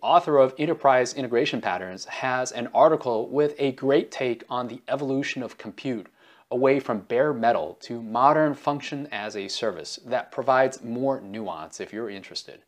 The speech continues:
I recommend checking it out if you're curious. This video is based on my own exploration of the topic, and I would love to hear back from you on any perspectives, ideas, and experiences that you would like to share.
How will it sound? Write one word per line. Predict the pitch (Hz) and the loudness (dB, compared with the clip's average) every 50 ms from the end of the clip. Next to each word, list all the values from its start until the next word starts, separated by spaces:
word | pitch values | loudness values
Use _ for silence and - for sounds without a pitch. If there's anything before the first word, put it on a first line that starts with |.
| _ _ _ - | _ _ _ -2
I | 113 127 | 0 2
recommend | 151 156 143 147 143 139 143 143 143 143 | 2 2 0 -2 -2 -2 -2 -2 -4 -4
checking | - - - 160 170 170 185 180 | -6 -4 -2 -2 -2 -2 -4 -4
it | 165 139 | -2 0
out | 117 113 117 117 120 - _ - | 0 0 0 -2 -2 -6 _ -18
if | 98 98 - - | -18 -18 -16 -16
you're | 92 92 95 95 | -16 -16 -16 -16
curious. | - - - 76 73 64 57 - - - - - _ _ | -16 -16 -16 -16 -16 -16 -20 -18 -18 -20 -20 -20 _ _
This | - 165 190 180 | 0 0 0 0
video | - 135 127 117 120 113 110 110 - - | 0 -2 0 0 2 4 4 4 2 0
is | 127 123 120 120 117 110 - | -2 -2 0 0 -2 -2 -4
based | - 131 131 135 127 - - _ | -2 -2 -2 -2 -2 -6 -12 _
on | - 127 135 135 127 | -8 -6 -6 -4 -2
my | 123 123 123 - - - | -2 -2 -4 -4 -6 -4
own | 131 151 165 175 185 - - | -2 -2 -2 -2 -4 -4 -6
exploration | 139 139 - - - 127 110 107 101 104 101 - - 107 101 | -6 -6 -6 -8 -8 -8 -6 -4 -4 -4 -6 -6 -8 -10 -12
of | 98 - | -14 -14
the | 98 | -14
topic, | - 92 85 85 87 - 71 67 - - _ _ | -12 -10 -10 -10 -10 -12 -14 -16 -16 -20 _ _
and | 120 127 123 | -12 -10 -6
I | 123 139 | -4 -4
would | 170 170 | -4 -4
love | 156 143 127 123 131 139 139 139 - | -4 -2 2 4 8 8 8 6 4
to | - | -4
hear | 107 - - 113 107 | -10 -6 -4 -6 -4
back | 90 90 90 95 92 | -4 -4 -6 -6 -6
from | - - 95 87 | -10 -14 -16 -16
you | 87 87 85 90 | -16 -18 -18 -14
on | - 101 113 127 120 - | -10 -8 -8 -8 -8 -8
any | 131 160 190 185 | -8 -6 -6 -6
perspectives, | 180 - 139 - - - 117 117 - - 113 110 - - | -6 -8 -10 -10 -4 -2 -2 -2 -2 -8 -12 -12 -10 -8
ideas, | 107 107 98 98 101 101 104 101 - - _ | -8 -8 -8 -10 -12 -14 -12 -14 -16 -16 _
and | 143 143 156 160 156 | -12 -10 -10 -10 -10
experiences | 139 135 - - - - - 139 139 139 123 113 107 95 - - 95 92 92 - | -10 -10 -10 -10 -12 -12 -12 -10 -8 -8 -8 -8 -10 -12 -12 -14 -14 -12 -12 -14
that | - 117 110 101 101 101 90 | -14 -10 -8 -6 -6 -6 -8
you | 107 113 131 127 110 | -10 -8 -8 -8 -8
would | 98 92 - | -8 -12 -16
like | - 80 - | -20 -20 -20
to | _ - | _ -20
share. | - - - 95 87 78 - | -18 -14 -12 -12 -12 -14 -16